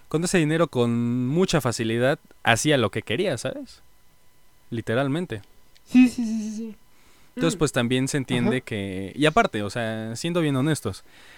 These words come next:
Speaker 1: dile una cifra alta a cualquier persona suficientemente normal y no lo va a pensar, ¿sabes? Simplemente lo va a hacer. ¿Por qué? Porque a veces la avaricia también gana en muchas ocasiones.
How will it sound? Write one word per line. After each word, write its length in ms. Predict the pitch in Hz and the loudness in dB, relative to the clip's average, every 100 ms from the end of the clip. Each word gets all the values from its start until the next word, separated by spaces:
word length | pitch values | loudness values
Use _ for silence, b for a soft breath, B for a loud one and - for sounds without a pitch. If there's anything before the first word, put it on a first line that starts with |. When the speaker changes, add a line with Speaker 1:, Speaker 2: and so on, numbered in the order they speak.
| b b - - - | b b -20 -18 -6
Speaker 1:
dile 320 | 135 190 196 | 2 4 4
una 160 | 190 180 | 2 2
cifra 460 | 175 - 160 143 | 0 0 2 4
alta 300 | 139 - 117 | 2 2 0
a 60 | 101 | 2
cualquier 460 | - 107 - 143 - | 2 0 0 -2 0
persona 840 | 151 - 131 127 127 98 95 95 | -2 0 -2 0 0 0 -2 -4
suficientemente 600 | 117 107 131 139 135 127 120 | -6 -6 -4 -4 -4 -2 -2
normal 460 | 98 104 117 147 | -2 -2 -2 -2
y 80 | - | -2
no 120 | 123 139 | 0 2
lo 100 | 131 | 2
va 80 | |
a 60 | 127 | 0
pensar, 360 | 113 107 185 - - - | -2 -2 -2 -4 -16 -8
¿sabes? 440 | 139 262 - - - | -6 -6 -12 -20 -10
Simplemente 440 | 151 160 143 147 | -4 -2 0 2
lo 120 | 117 | 2
va 80 | 120 | 2
a 20 | |
hacer. 180 | 160 147 | 0 -4
¿Por 140 | 113 | -4
qué? 120 | 110 139 | -4 -6
Porque 300 | 110 110 104 82 | -6 -6 -6 -4
a 60 | |
veces 220 | 135 151 135 | -4 -2 -2
la 80 | |
avaricia 340 | 98 98 113 123 | -2 -2 -4 -8
también 320 | 92 101 98 | -8 -8 -6
gana 460 | 104 101 - - 107 b b b b 107 | -6 -8 -10 -16 -20 b b b b -6
en 120 | 104 | -4
muchas 260 | 110 107 | -4 -4
ocasiones. 560 | 92 92 160 127 87 - | -8 -6 -6 -6 -8 -18